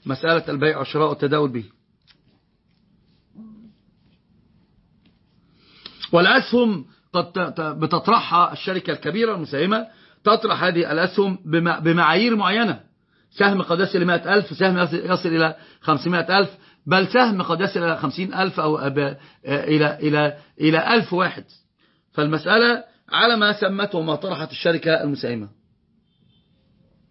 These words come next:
لأنه ممكن في بداية، يعني تعلمون الشركة الك-، الش-، الشركات الكبيرة في البداية غير ما تكون قد، يعني اكتسبت اسما كبيرا لامعا في الأسواق.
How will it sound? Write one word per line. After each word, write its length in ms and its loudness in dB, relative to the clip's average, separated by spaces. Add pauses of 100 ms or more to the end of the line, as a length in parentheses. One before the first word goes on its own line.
(2750)
لأنه 300 8
ممكن 460 4
في 160 0
بداية، 320 2 (100)
يعني 240 -2
تعلمون 440 0
الشركة 400 0
الك-، 160 -6
الش-، 240 -4
الشركات 480 -2
الكبيرة 560 2 (320)
في 80 6
البداية 580 2 (320)
غير 220 0
ما 100 0
تكون 280 -2
قد، 320 -2
يعني 480 0
اكتسبت 460 -2
اسما 420 -2 (320)
كبيرا 360 4
لامعا 320 2
في 80 -4
الأسواق. 520 -2